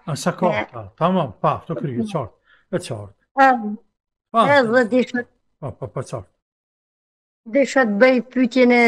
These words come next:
Speaker 2: tretë,
Speaker 1: Po,
Speaker 2: qoftë se kam
Speaker 1: po,
Speaker 2: mundësi.
Speaker 1: po, na.
Speaker 2: E, unë fali namaz të shta vite.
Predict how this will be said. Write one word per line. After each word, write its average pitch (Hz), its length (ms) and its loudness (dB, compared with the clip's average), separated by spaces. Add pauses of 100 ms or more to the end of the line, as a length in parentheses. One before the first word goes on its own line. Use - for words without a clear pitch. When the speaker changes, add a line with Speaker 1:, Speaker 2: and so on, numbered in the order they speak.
(100)
Speaker 2:
tretë, 233 380 2
Speaker 1:
Po, - 80 -14
Speaker 2:
qoftë 208 240 0
se 214 100 -6
kam 220 220 4
Speaker 1:
po, 170 220 0
Speaker 2:
mundësi. 262 200 -2 (200)
Speaker 1:
po, 143 180 -18
na. 123 220 -10 (1000)
Speaker 2:
E, 247 100 0 (800)
unë 254 300 2
fali 247 360 4
namaz 226 520 4
të 214 160 -4
shta - 960 -2
vite. 220 540 0